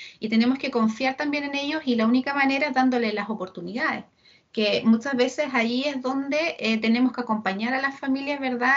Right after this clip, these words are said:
en, en abrir más oportunidades de autonomía, autodeterminación, ¿verdad?, para que ellos después puedan ser adultos independientes, que es,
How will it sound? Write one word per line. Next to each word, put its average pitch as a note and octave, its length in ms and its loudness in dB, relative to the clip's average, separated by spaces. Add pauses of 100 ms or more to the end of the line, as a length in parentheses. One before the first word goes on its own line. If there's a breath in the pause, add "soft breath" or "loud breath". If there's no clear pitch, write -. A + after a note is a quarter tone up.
(140)
en, A3 260 0
en G#3+ 200 0
abrir G#3+ 340 0
más B3+ 320 2
oportunidades D4+ 880 -2 (440 loud breath)
de A#3 240 0
autonomía, B3 1200 2
autodeterminación, A3 1040 -6
¿verdad?, C4+ 360 -4
para B3+ 240 0
que A#3+ 100 -4
ellos B3 220 0
después A#3+ 420 -4 (840 loud breath)
puedan B3 340 4
ser A#3+ 380 -2
adultos A3 840 -2 (300)
independientes, A3+ 840 0 (340)
que G#3+ 380 -4
es, A3 80 -2